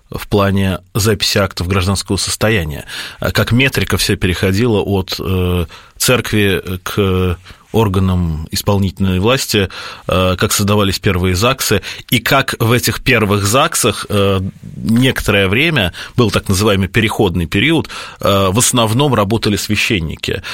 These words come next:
Потом вышло отдельное постановление, которое запрещалось. Сначала их обязывали там работать, поскольку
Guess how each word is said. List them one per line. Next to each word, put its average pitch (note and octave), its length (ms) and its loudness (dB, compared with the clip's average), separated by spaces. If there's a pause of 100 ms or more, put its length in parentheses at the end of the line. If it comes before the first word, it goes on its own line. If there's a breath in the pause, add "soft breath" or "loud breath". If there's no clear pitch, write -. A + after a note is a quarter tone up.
(100)
Потом A#2+ 320 2
вышло A2 340 2
отдельное G#2 400 0
постановление, A#2 560 0
которое G2 280 0
запрещалось. F#2 520 0 (180 loud breath)
Сначала C#3+ 500 2 (100)
их C3+ 220 0
обязывали D3 560 2
там A2 180 0
работать, A#2 420 0
поскольку G#2+ 440 0